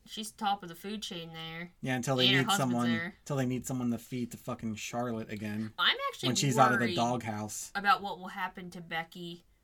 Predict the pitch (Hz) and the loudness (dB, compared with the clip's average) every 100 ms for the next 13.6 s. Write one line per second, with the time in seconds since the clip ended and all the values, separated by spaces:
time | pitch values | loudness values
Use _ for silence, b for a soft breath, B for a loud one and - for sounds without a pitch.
0 | _ _ _ _ 175 170 180 180 - 196 | _ _ _ _ -16 -6 -6 -6 -10 -10
1 | 190 180 175 180 175 185 196 190 - 208 | -10 -10 -8 -4 -4 -4 -12 -10 -4 -2
2 | 196 - b b b 180 202 - - 214 | -2 -8 b b b -10 -8 -8 -6 -4
3 | 277 254 220 185 190 220 185 165 147 160 | -4 -4 -6 -6 -6 -8 -8 -10 -12 -16
4 | - _ _ _ _ _ _ _ _ _ | -20 _ _ _ _ _ _ _ _ _
5 | _ - 175 190 202 185 175 - _ 180 | _ -16 -6 4 6 6 4 0 _ -12
6 | 175 208 214 196 202 190 180 175 175 165 | -4 -2 0 -2 -4 -8 -2 -2 -2 -6
7 | 160 170 190 196 190 196 196 - 190 190 | -8 -6 -6 -6 -6 -6 -6 -8 -8 -8
8 | 180 175 180 180 165 175 170 165 180 175 | -8 -8 -6 -6 -8 -8 -8 -8 -8 -8
9 | 180 180 180 185 180 180 190 175 165 165 | -8 -6 -4 -6 -6 -8 -6 -8 -8 -10
10 | 165 175 160 143 147 156 156 160 165 - | -10 -10 -12 -12 -12 -12 -14 -12 -12 -12
11 | 160 151 151 143 147 - - 208 233 156 | -14 -14 -16 -16 -16 -16 -4 2 6 6
12 | 117 120 131 151 156 311 220 - 196 175 | 4 0 0 4 6 6 4 2 -2 -4
13 | - 175 - 147 - | -4 -8 -10 -12 -14